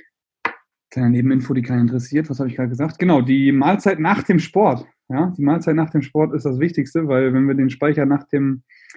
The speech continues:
nach dem, ja, nach der körperlichen Betätigung nicht direkt auffüllen,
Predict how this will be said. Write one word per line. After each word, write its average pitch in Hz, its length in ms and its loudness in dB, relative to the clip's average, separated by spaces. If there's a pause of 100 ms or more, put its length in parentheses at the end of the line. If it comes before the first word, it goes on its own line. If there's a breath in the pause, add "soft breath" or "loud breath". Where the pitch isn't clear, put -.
(140 loud breath)
nach 131 200 -4
dem, 127 460 0
ja, 131 140 0
nach 127 140 0
der 127 100 -4
körperlichen 135 440 -4
Betätigung 131 440 0
nicht 151 220 -2
direkt 143 360 -4
auffüllen, 160 600 0